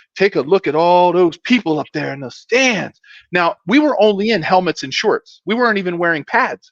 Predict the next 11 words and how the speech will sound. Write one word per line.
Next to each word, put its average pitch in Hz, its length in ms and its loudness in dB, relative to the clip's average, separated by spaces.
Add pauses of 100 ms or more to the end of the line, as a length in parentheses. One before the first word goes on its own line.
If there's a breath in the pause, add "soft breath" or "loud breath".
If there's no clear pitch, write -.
(120)
Like, 170 140 0
this 294 180 -2
wasn't 240 260 0
even 202 140 -2
a 165 60 0
contact 202 640 -2
practice, - 540 -8 (220)
okay? 160 280 2 (340 loud breath)
This - 160 0
was 220 120 2
str-, - 260 -4